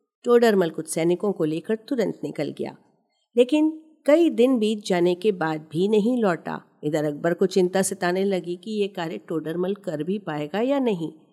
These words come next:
एक दिन बीरबल ने अकबर को चिंतित देखा तो पूछा, "जहां पना, क्या बात है, आप बड़े चिंतित लग रहे हैं?"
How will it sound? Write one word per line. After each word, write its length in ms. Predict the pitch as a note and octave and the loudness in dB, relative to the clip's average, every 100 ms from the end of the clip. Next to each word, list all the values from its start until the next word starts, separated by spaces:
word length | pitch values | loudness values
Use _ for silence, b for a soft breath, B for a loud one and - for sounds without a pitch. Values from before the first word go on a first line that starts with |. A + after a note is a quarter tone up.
| _ _ _ - | _ _ _ 2
एक 100 | C#4+ | 6
दिन 120 | E4+ | 6
बीरबल 320 | D4 C#4 D#4 | 6 4 2
ने 100 | E4 | 4
अकबर 240 | D#4+ A#3+ C#4 | 2 0 -2
को 140 | D4 | -2
चिंतित 380 | C#4+ A#3 A#3+ D4 | 2 2 2 -4
देखा 300 | C#4 C#4 C4+ | -4 -2 -2
तो 120 | A#3+ | -2
पूछा, 300 | G#3+ G#3+ B3+ | -2 -2 0
"जहां 240 | A3+ F#3+ G3+ | 2 0 0
पना, 360 | F#3+ A3+ A#3 | -2 -2 -2
क्या 280 | F#3+ F#3+ G#3 | -4 -2 -2
बात 300 | G3 F3+ F#3 | 0 -2 -2
है, 60 | B3 | -2
आप 120 | A3 | 0
बड़े 160 | G#3 | 0
चिंतित 480 | A3+ - D#3 F3+ G#3 | 0 -2 -2 0 0
लग 160 | A#3+ A#3 | 2 2
रहे 160 | A#3+ | 2
हैं?" 180 | B3 C4 | 0 -2